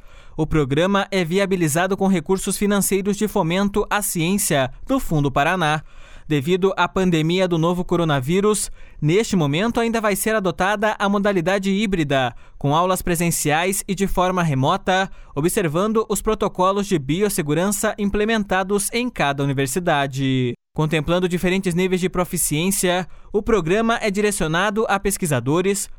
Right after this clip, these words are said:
professores e estudantes universitários de diversas áreas do conhecimento. Para as turmas online,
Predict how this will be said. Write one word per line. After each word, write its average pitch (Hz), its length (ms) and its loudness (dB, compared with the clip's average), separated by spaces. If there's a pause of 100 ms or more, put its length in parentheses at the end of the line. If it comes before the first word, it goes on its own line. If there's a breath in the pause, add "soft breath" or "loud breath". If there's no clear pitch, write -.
professores 170 800 0
e 180 80 0
estudantes 190 800 0
universitários 190 960 0
de 147 80 -4
diversas 147 560 0
áreas 170 240 0
do 165 120 -2
conhecimento. 160 1000 0 (320 soft breath)
Para 143 200 0
as 147 80 -4
turmas 175 520 0
online, 175 720 2